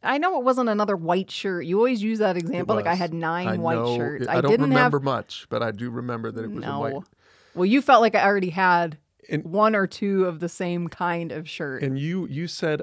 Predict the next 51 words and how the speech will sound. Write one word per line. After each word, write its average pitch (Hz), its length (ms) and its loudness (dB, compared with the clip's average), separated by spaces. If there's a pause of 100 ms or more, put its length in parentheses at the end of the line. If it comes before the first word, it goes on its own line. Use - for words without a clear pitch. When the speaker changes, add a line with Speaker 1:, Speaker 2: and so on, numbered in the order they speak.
Speaker 2:
"I," 151 220 -12 (180)
you 143 160 -8
said, 151 360 -6 (200)
"I, 170 120 -6 (260)
it's 156 180 -8
a 160 40 -4
white," 165 280 -6
I 151 100 -4
said, 160 240 -8
"But - 120 -10
you 170 140 -8
already 180 200 -6
have 185 200 -8
a 156 60 -6
white 110 240 -6
shirt," - 320 -16 (460)
right? 139 160 -10
Speaker 1:
Mm-hmm. 170 340 -10 (460)
Speaker 2:
And 131 140 -6
you 156 120 -4
said, 151 340 0
I 135 60 2
still, 151 260 -4
I'll 127 80 0
never 135 240 -4
forget 139 320 -8
the 113 80 -10
word 113 220 -8
you 113 80 -14
used. 117 220 -12
You 113 60 -10
said, 120 260 -10
"It's - 160 -10
a, 127 60 -6
white 135 320 -6
shirts - 340 -8
are 131 100 -4
s-, - 240 -14 (160)
a - 80 -8
staple - 840 -6 (220)
of 113 160 -8
a 113 80 -2
woman's 113 420 -4
wardrobe." 110 640 -6 (160)
Speaker 1:
That's 311 240 -8
true, 359 200 -8
though. 170 240 -8 (760)
Speaker 2:
And 123 160 -2
so 127 200 -2
therefore 120 380 -2
you, 113 240 -2